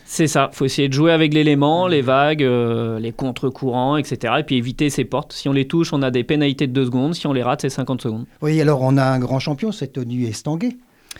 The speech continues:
Speaker 1: Euh, de, Tony Estanguet, voilà.
Speaker 2: Voilà,
Speaker 1: Euh,
Speaker 2: qui a été, qui a, qui a, qui a porté cette, cette discipline au plus haut et qui maintenant s'occupe des Jeux Olympiques de Paris en deux mille vingt-quatre, si je, hein,
Speaker 1: C'est
Speaker 2: c'est
Speaker 1: ça,
Speaker 2: lui,
Speaker 1: exactement,
Speaker 2: c'est,
Speaker 1: ouais.
Speaker 2: voilà.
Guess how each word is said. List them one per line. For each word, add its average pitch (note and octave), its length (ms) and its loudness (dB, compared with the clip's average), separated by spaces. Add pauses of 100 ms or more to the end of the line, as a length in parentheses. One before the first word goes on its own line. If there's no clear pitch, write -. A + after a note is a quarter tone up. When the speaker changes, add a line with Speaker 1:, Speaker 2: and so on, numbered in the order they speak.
(540)
Speaker 1:
Euh, B2+ 360 2
de, A2+ 60 -2
Tony F3+ 240 6
Estanguet, E3+ 520 6
voilà. C3 220 2
Speaker 2:
Voilà, E3 300 6
Speaker 1:
Euh, - 20 6
Speaker 2:
qui F#3 140 4
a - 20 8
été, E3+ 360 4
qui D#3+ 100 0
a, D3+ 40 0
qui D#3+ 140 -2
a, D3+ 80 0
qui C#3+ 180 -4
a D3 60 -2
porté G3+ 320 -4
cette, - 240 -4
cette B2+ 280 -6
discipline E3 600 0
au C#3+ 60 4
plus D3 200 -2
haut B3 160 4 (140)
et D#3+ 100 2
qui C#3 160 -2
maintenant C#3+ 340 2
s'occupe F#3 300 -6
des C#3+ 80 -6
Jeux A#2+ 200 -6
Olympiques C3 500 -6
de A2+ 180 -8
Paris C3 400 -8
en B2 80 -6
deux A2+ 140 -10
mille A2 200 -8
vingt-quatre, G3 460 -4
si B2 160 -6
je, A#2 120 -6
hein, A2 440 -8
Speaker 1:
C'est E3 80 2
Speaker 2:
c'est B2 120 -2
Speaker 1:
ça, A#2+ 160 -2
Speaker 2:
lui, A2+ 120 -10
Speaker 1:
exactement, C#3 540 0
Speaker 2:
c'est, A#2 60 0
Speaker 1:
ouais. A2+ 40 -2
Speaker 2:
voilà. A2+ 240 -6